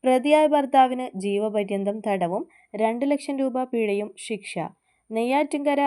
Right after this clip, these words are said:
അതിയന്നൂർ വില്ലേജിൽ അരുൺ നിവാസിൽ അരുണിനെയാണ് നെയ്യാറ്റിൻകര അഡീഷണൽ ജില്ലാ കോടതി ജഡ്ജി എ എം ബഷീർ ശിക്ഷിച്ചത്. കേസിൽ പ്രതി കുറ്റക്കാരനാണെന്ന് കോടതി കഴിഞ്ഞ ദിവസം കണ്ടെത്തിയിരുന്നു.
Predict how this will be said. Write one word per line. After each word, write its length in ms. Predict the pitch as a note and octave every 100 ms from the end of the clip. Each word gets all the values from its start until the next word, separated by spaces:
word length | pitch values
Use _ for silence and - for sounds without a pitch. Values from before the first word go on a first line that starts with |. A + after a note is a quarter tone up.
| -
അതിയന്നൂർ 560 | G3+ G3 A3 A#3 B3 C4+
വില്ലേജിൽ 480 | B3 A#3+ A#3 A3+ A3 -
അരുൺ 300 | G3 F#3+ A3
നിവാസിൽ 500 | A3+ G#3+ G#3 G#3 A3+ C#4 -
അരുണിനെയാണ് 800 | G#3+ G#3+ A3+ C4 C4 A3 G3 G#3+
നെയ്യാറ്റിൻകര 640 | A3 G#3 G#3+ G#3+ A#3 A3+ A3+ A3
അഡീഷണൽ 500 | G#3+ G#3 G#3+ A3 A3
ജില്ലാ 300 | G#3 G3+ G#3
കോടതി 400 | G#3+ G#3 G3+ G3+
ജഡ്ജി 400 | G3+ G3 F3+ A#3 - - - _ _ C4+
എ 100 | C#4+
എം 160 | D4+ D4+
ബഷീർ 380 | A3+ A3 A3+ A#3 -
ശിക്ഷിച്ചത്. 580 | - G#3 G3 F#3+ F#3+ E3+ D#3+ _ _ _
കേസിൽ 380 | B3 B3+ B3+ C#4+
പ്രതി 280 | C4+ C4+ C4
കുറ്റക്കാരനാണെന്ന് 1040 | A#3+ G3+ A3 A#3 A#3+ B3+ A#3+ G#3+ G3 G3
കോടതി 440 | G3+ - G#3 G3 G3
കഴിഞ്ഞ 380 | G3+ A3 A#3 B3
ദിവസം 320 | G#3+ G3+ G#3
കണ്ടെത്തിയിരുന്നു. 720 | G3+ F#3+ F3 F#3 F3 E3 E3